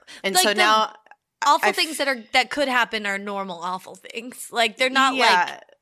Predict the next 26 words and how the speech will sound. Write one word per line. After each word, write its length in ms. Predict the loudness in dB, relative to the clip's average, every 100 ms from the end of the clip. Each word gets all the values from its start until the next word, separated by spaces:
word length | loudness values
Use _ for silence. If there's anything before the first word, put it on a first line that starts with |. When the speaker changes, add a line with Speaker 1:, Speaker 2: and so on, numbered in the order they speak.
| -4
Speaker 2:
insane, 1040 | -2 -2 -6 -4 0 2 0 -2 -4 -6 -8
"Why 360 | -10 0 2 2
are 100 | -2
we 160 | -6 -6
regressing 800 | -6 -8 -2 -2 -2 -6 -8 -8
fifty 300 | -10 -8 -6
years?" 320 | -4 -6 -6
awful 280 | -10 -10 -16
things. 540 | -12 -12 -12 -18 -10
Like, 160 | -8 -6
they're 100 | -8
just 200 | -6 -6
on 100 | -6
our 120 | -8
normal 680 | -10 -8 -8 -8 -12 -16 _ _ _
Speaker 1:
It 100 | -2
Speaker 2:
awful. 440 | -2 -8 -18 -20 -20 _ _ _
Speaker 1:
it's 240 | -4 -4
n-, 80 | -8 -6
and 160 | -4 -4
it's 160 | -8
also 360 | -10 -10 -8 -6
like, 260 | -6 -8 -14
well, 480 | -14 -8 -6 -6 -10
we 160 | -14 -10
also 720 | -10 -8 -10 -10 -12 -16